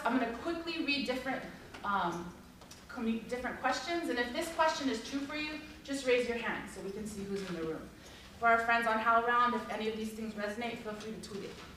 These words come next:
<laughs> Uh, okay, so how many people in this room are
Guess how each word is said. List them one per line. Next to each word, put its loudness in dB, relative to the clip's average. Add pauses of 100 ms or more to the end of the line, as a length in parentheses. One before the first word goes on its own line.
(1200)
<laughs> -2
Uh, 4 (240)
okay, 2
so 4 (600)
how 10
many 6
people 4
in 6
this 2
room 2
are 0